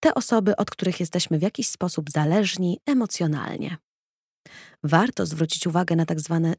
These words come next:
moralne mechanizmy obronne, czyli takie, dzięki którym nadal postrzegamy siebie jako dobrych ludzi, mimo tego, że naruszyliśmy wyznawane wartości, zasady moralne. Zaliczymy do nich między innymi rozmycie odpowiedzialności,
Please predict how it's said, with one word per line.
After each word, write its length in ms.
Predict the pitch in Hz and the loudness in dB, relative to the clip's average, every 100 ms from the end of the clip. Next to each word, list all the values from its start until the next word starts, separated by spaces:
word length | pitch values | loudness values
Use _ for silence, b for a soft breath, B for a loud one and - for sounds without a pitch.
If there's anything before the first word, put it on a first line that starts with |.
| - | -2
moralne 720 | 160 156 165 196 202 202 190 | 0 2 2 2 2 2 2
mechanizmy 580 | 170 160 156 156 160 160 | 0 0 -2 0 0 0
obronne, 540 | 147 151 165 175 180 | 0 0 0 -2 -4
czyli 220 | - 165 156 | -4 -4 -2
takie, 440 | 208 240 - 170 B B B | -2 -2 -2 -4 B B B
dzięki 320 | - 185 175 | 0 0 0
którym 400 | - - 175 165 | -4 0 2 2
nadal 380 | 165 208 208 185 - | 2 2 2 0 -2
postrzegamy 600 | - 233 - 190 180 165 | -4 -4 0 0 2 2
siebie 260 | 165 170 156 | 0 0 0
jako 180 | 160 160 | 0 0
dobrych 400 | 175 170 165 - | 0 0 -2 -2
ludzi, 380 | 143 165 165 - B B B | -2 -2 -4 -6 B B B
mimo 220 | 185 170 | 4 6
tego, 260 | 170 233 202 | 2 -2 0
że 120 | 175 | 2
naruszyliśmy 720 | 170 226 269 - 202 190 180 | 2 2 0 0 -2 -2 -4
wyznawane 540 | 165 160 165 160 156 156 | -2 -2 -2 0 0 0
wartości, 760 | 185 196 165 165 - - 165 | -2 -4 -4 -4 -6 -4 -2
zasady 420 | - 160 - 160 - | -2 -4 -4 -4 -4
moralne. 600 | 160 151 151 156 87 - _ _ _ _ _ _ _ _ - | -2 -4 -4 -4 -6 -8 _ _ _ _ _ _ _ _ 2
Zaliczymy 480 | 185 202 - 415 311 | 2 2 0 2 4
do 140 | 254 | 6
nich 220 | 226 - | 4 2
między 280 | 202 190 180 | 2 2 2
innymi 460 | 185 185 175 170 - | 2 2 2 2 0
rozmycie 480 | 160 160 180 - 170 | 0 2 0 0 -2
odpowiedzialności, 1120 | 165 165 156 156 151 156 165 - - 156 165 | -2 -2 0 2 2 2 0 -2 -4 -4 -4